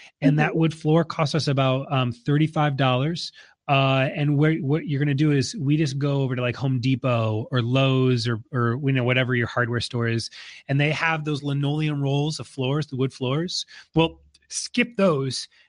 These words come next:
Speaker 1: and then they usually will have a discount rack, because what happens is when the linoleum gets to the bottom, where it's about ten feet or under,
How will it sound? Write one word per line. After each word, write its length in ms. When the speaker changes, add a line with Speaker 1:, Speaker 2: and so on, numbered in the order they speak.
Speaker 1:
and 160
then 140
they 80
usually 400
will 100
have 220
a 80
discount 580
rack, 360
because 200
what 120
happens 360
is 240
when 240
the 80
linoleum 560
gets 240
to 80
the 80
bottom, 560
where 260
it's 160
about 280
ten 220
feet 220
or 160
under, 420